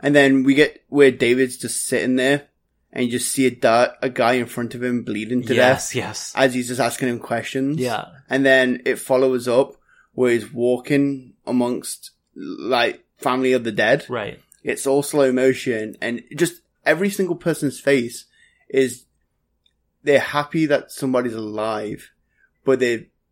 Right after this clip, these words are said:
Speaker 1: really broken 'cause it's not their family member.
Speaker 2: And the camera stays to catch the raw emotion of everything.
Speaker 1: Yes.
Speaker 2: Usually in these action movies, everything's, you know, a seven second or so
Speaker 1: Overlook
Speaker 2: cut.
Speaker 1: it.
Speaker 2: But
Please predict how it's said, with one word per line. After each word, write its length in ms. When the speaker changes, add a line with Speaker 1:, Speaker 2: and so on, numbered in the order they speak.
Speaker 1:
really 400
broken 500
'cause 180
it's 160
not 180
their 140
family 340
member. 340
Speaker 2:
And 160
the 60
camera 320
stays 460
to 80
catch 400
the 100
raw 220
emotion 600
of 120
everything. 360
Speaker 1:
Yes. 220
Speaker 2:
Usually 160
in 60
these 180
action 320
movies, 240
everything's, 560
you 80
know, 240
a 80
seven 400
second 360
or 60
so 240
Speaker 1:
Overlook 500
Speaker 2:
cut. 100
Speaker 1:
it. 40
Speaker 2:
But 160